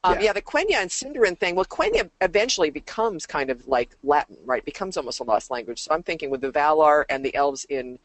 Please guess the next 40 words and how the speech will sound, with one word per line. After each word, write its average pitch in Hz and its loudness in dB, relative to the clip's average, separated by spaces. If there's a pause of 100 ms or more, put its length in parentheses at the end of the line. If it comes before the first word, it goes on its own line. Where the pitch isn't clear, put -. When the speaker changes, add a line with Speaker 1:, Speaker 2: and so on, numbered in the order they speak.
(320)
Speaker 1:
Valinor 151 -2
be 135 -12
speaking 127 -10 (320)
purely 175 -2
Quenya, 139 -8 (880)
and 160 0
then 151 2
Sindarin 139 -2 (460)
is 139 4 (800)
on 143 2
the 135 -8
Middle 147 2
Earth 117 -4
side 120 -2
of 107 -10
things, - -10
more 123 -6
predominant? 110 -10 (340)
Speaker 2:
Yeah, 214 6
well, 196 6
and 220 4
they, 208 8
<clears throat> - -4
the 196 2
Noldor 196 4
stop 170 2
speaking, 165 0 (140)
speaking 175 0
Quenya 139 0
except 151 -2
among 135 2
themselves 117 0
because 139 -2
they're 131 4
Speaker 1:
Right, 123 0
Speaker 2:
accommodating 160 2
Speaker 1:
that's 110 -2
right. 104 -2
Speaker 2:
themselves 104 -2
to, 104 -2